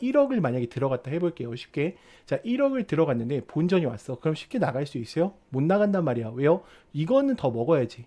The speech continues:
왜요? 기간적으로 내가 얼마나 기다렸는데 보상 심리가 작용이 돼요. 그렇기 때문에 지금 구간에서 개인들이 팔아요, 안 팔아요? 안 파는 거야. 그러니까 세력들이 어떻게 한 거예요?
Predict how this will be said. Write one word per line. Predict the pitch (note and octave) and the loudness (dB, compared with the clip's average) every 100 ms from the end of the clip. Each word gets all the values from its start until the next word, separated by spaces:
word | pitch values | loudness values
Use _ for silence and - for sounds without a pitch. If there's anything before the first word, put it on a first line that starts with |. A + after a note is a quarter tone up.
| _ | _
왜요? | C3 C#3 E3+ - - _ - | 2 2 2 -4 -20 _ -14
기간적으로 | - D3+ G#3 A3+ F#3 D#3 D3+ C#3 | -4 4 6 6 2 2 2 0
내가 | A#2+ D#3+ | 0 0
얼마나 | C#3 A2+ C#3+ G3+ G#3 | 0 0 2 2 2
기다렸는데 | F#3+ - C#3 C#3 B2 A2 C3 A2+ - - - | 0 -2 0 0 0 -2 -6 -8 -18 -20 -20
보상 | - C#3 D#3+ A3+ B3+ A#3+ | -2 2 4 4 2 2
심리가 | A#3 G#3+ F#3+ E3 | 2 2 2 0
작용이 | - A2+ C3+ C#3 | -4 -4 -2 -2
돼요. | C3 B2 A2+ A#2 | -2 -2 -2 -4
그렇기 | - D3 D3 | -4 -4 -2
때문에 | C3 C#3 D#3 A2+ - - _ | -2 0 -2 -2 -14 -20 _
지금 | - F3 B3 B3+ | 0 0 2 -2
구간에서 | - E3+ D#3+ D3 D#3 | 2 2 2 -2 -2
개인들이 | C#3+ D3 C#3 C#3 | -2 -2 -4 -6
팔아요, | - - A#3+ F#3 | -10 -2 0 0
안 | A2+ | 0
팔아요? | C3+ B2+ D3+ F3+ - - | -2 -2 -2 -4 -16 -16
안 | A2+ A#2 | -4 -4
파는 | D#3+ A3+ A3+ G3+ | -2 0 2 2
거야. | A#2+ A2+ A#2 | -2 -4 -2
그러니까 | E3 F#3 F3 E3 | 2 4 4 0
세력들이 | - G#3+ A3 F3+ | 0 0 0 0
어떻게 | B2+ A#2+ - | -2 -2 0
한 | C3+ | 0
거예요? | C3 D#3 | 2 0